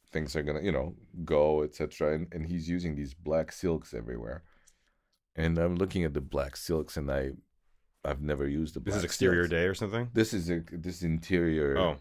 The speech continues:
Speaker 1: castle
Speaker 2: Oh, okay.
Speaker 1: night day.
Speaker 2: Wow,
Speaker 1: It doesn't
Speaker 2: right.
Speaker 1: matter. So,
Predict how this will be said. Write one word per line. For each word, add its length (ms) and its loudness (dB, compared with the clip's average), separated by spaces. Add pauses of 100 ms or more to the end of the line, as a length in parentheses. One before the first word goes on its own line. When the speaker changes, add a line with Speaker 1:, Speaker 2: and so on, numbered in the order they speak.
(160)
Speaker 1:
castle 600 -2 (160)
Speaker 2:
Oh, 140 4
okay. 260 2 (160)
Speaker 1:
night 520 0
day. 100 4
Speaker 2:
Wow, 180 4
Speaker 1:
It 160 -8
doesn't 100 4
Speaker 2:
right. 100 4
Speaker 1:
matter. 260 0 (520)
So, 400 4